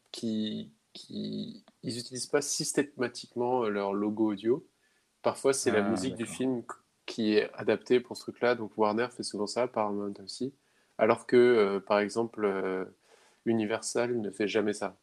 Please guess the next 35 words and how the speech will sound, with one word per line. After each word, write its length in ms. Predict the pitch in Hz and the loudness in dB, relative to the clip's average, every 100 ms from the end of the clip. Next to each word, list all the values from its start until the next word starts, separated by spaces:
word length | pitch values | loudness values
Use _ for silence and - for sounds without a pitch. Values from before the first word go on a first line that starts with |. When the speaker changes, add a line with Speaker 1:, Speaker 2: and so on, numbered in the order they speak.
| - | -8
Speaker 1:
Universal 500 | 101 104 101 - 120 | -2 -2 -2 0 0
sera 200 | 120 101 | 0 -4
toujours, 600 | - 117 107 120 123 - _ _ _ _ _ _ - | -4 -10 0 2 2 -2 _ _ _ _ _ _ -2
dans 100 | 101 | 2
leur 140 | 101 | 2
Speaker 2:
Hmm. 40 | 104 | 0
Speaker 1:
charte, 460 | 101 98 95 101 | 0 -2 0 -2
c'est 200 | 98 - | -2 -8
toujours, 580 | - 113 107 117 120 107 | -8 -8 0 2 4 0
euh, 460 | 95 92 90 90 95 | -2 -4 -4 -6 -6
le 180 | 95 104 | -4 -4
son 240 | - 113 | -4 -6
Universal. 640 | 104 101 98 - 110 123 - _ _ - | -4 -4 -4 -2 -2 -2 -6 _ _ 2
Warner, 400 | 113 110 120 135 | 4 6 4 0
souvent, 300 | - 117 127 | -4 2 2
le 100 | 117 | 2
film 300 | - 147 139 | 0 0 0
commence 360 | 127 113 117 110 | 2 2 0 2
déjà 460 | 110 117 123 - - | 2 4 0 -2 -2
au 120 | 110 | 0
moment 360 | 110 110 117 117 | 2 2 2 2
de, 440 | 107 95 98 92 | 2 0 0 -4
de, 400 | 98 101 98 98 95 | -4 -4 -4 -6 -10
de, 400 | 104 98 95 98 _ _ _ _ _ _ | -8 -6 -6 -10 _ _ _ _ _ _
de, 600 | 104 101 95 95 95 92 | -6 -2 -2 -2 -2 -4
du 120 | 98 | -4
logo. 360 | 101 107 107 120 | -2 0 6 6
Vous 140 | 101 | 6
voyez, 500 | 98 101 110 120 107 | 2 4 6 6 4
genre, 180 | 95 95 | 0 -4
par 120 | - 98 | -2 -4
exemple, 340 | 98 107 107 | -2 -6 -4
au 40 | |
début 260 | 95 98 101 | -4 -4 -4
de, 520 | 98 95 92 92 90 | -4 -4 -4 -6 -10